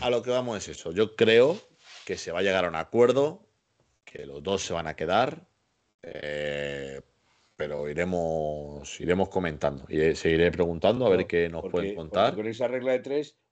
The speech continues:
Speaker 2: uno de los que no se bajaron el sueldo se llamaba Saúl.
Speaker 1: Que sí, pero ¿cuánto cobra Saúl? Ocho millones.
Speaker 2: Ocho millones. Es que es una
Speaker 1: Vale,
Speaker 2: pasta.
Speaker 1: le quedan, ya, pero es que le quedan tres años de contrato.
Speaker 2: Por eso es una
Speaker 1: ¿Tú le
Speaker 2: pasta.
Speaker 1: quieres echar?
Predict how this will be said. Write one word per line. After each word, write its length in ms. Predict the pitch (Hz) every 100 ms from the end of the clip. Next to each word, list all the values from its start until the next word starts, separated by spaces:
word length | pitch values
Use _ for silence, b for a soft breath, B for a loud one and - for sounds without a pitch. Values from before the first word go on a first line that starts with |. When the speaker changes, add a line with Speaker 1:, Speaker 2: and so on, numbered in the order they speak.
| -
Speaker 2:
uno 340 | 196 151 120
de 100 | 107
los 240 | 107 104 -
que 140 | 98
no 120 | 120
se 140 | 117 123
bajaron 420 | 120 127 127 131
el 120 | 127
sueldo 480 | - 143 147 180 - _
se 200 | - -
llamaba 360 | 98 87 95 117
Saúl. 500 | - 143 131 196 247 _ _ _ _ _ _ _ _ _ _
Speaker 1:
Que 160 | - 76
sí, 200 | - 90
pero 360 | 80 80 80 -
¿cuánto 400 | 120 135 135 131
cobra 200 | 123 107
Saúl? 260 | 92 87
Ocho 260 | 147 190 -
millones. 340 | 127 131 107
Speaker 2:
Ocho 140 | 170 220
millones. 280 | 160 78 _ _ _ _ - -
Es 80 | -
que 100 | 175
es 60 |
una 120 | 180
Speaker 1:
Vale, 160 | 95 80
Speaker 2:
pasta. 160 | - 98
Speaker 1:
le 160 | 95
quedan, 360 | 95 127 151 - _ _ - -
ya, 140 | 107
pero 140 | -
es 60 | -
que 80 | 104
le 80 | 113
quedan 260 | 139 131 -
tres 400 | 127 117 - 110
años 240 | 98 82
de 120 | 90
contrato. 460 | 80 73 - 135 -
Speaker 2:
Por 80 | 113
eso 320 | 120 123 139
es 100 | 165
una 120 | 120
Speaker 1:
¿Tú 60 | 147
le 80 | 139
Speaker 2:
pasta. 100 | -
Speaker 1:
quieres 280 | 104 92 92
echar? 420 | - 117 196